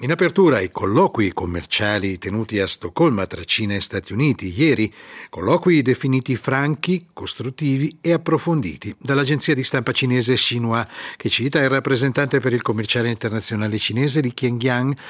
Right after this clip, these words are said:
secondo il quale le parti continueranno a premere per l'estensione della pausa sul ventiquattro per cento dei dazi reciproci da parte statunitense, così come sulle contromisure dalla parte cinese. Inoltre, Pechino ha precisato che le parti continueranno a mantenere le comunicazioni aperte,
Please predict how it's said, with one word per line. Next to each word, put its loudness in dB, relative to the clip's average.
secondo -2
il 2
quale 2
le -6
parti -2
continueranno 0
a 0
premere 2
per -2
l'estensione 0
della 0
pausa -2
sul -4
ventiquattro -4
per -4
cento -6
dei -4
dazi -4
reciproci -6
da -10
parte -8
statunitense, -2
così 2
come 4
sulle 4
contromisure 2
dalla -2
parte -4
cinese. -4
Inoltre, 2
Pechino 0
ha 0
precisato 2
che -2
le -6
parti -2
continueranno 0
a 0
mantenere -2
le -2
comunicazioni -4
aperte, -4